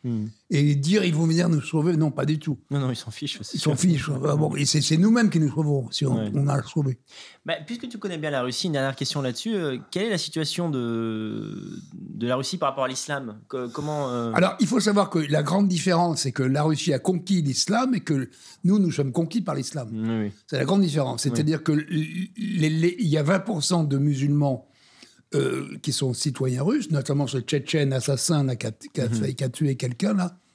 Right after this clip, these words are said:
Speaker 1: Oui, à Paris, ouais.
Speaker 2: À Paris. Mais c'est des gens qui ont été conquis par, par l'Empire russe,
Speaker 1: Ouais.
Speaker 2: qui étaient musulmans avant, alors que nous, on est envahis par les musulmans.
Speaker 1: Mhm.
Speaker 2: Donc il y a une grande différence. Mais il y a vingt pour cent, il y a vingt pour cent effectivement de musulmans dans la population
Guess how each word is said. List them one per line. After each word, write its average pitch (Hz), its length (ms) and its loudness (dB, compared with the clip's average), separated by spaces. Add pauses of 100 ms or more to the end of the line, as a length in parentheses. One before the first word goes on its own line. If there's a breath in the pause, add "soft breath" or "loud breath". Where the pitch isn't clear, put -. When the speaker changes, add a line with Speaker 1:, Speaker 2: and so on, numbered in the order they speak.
(120)
Speaker 1:
Oui, 135 100 0
à 113 60 -2
Paris, 135 260 -2
ouais. 123 80 -4 (200)
Speaker 2:
À 185 80 -2
Paris. 180 320 2 (720 loud breath)
Mais 165 200 6
c'est 180 120 2
des 160 100 2
gens 220 180 2
qui - 100 -2
ont 160 40 6
été 196 260 2
conquis 233 380 2
par, 156 400 -2
par 143 220 2
l'Empire 135 360 0
russe, - 400 -4
Speaker 1:
Ouais. 110 160 -2 (300 soft breath)
Speaker 2:
qui - 80 -4
étaient 180 140 0
musulmans 160 420 2
avant, 147 280 2
alors 135 180 0
que - 100 0
nous, 240 240 4
on 208 60 2
est 151 180 0
envahis 208 540 4
par 147 180 0
les 143 80 2
musulmans. 131 520 2 (280 soft breath)
Speaker 1:
Mhm. 110 60 -6
Speaker 2:
Donc 135 160 0
il 151 40 4
y - 20 4
a 147 40 4
une 147 60 4
grande 185 200 4
différence. 147 460 0
Mais 139 120 4
il 160 40 4
y 185 60 6
a 175 60 6
vingt 160 160 4
pour - 220 -2
cent, 233 320 0 (600 soft breath)
il 143 80 4
y - 20 4
a 127 40 2
vingt 180 160 4
pour 190 200 -4
cent 180 180 2
effectivement 143 460 0
de 180 100 4
musulmans 143 460 2
dans 175 100 2
la 139 100 0
population 151 680 0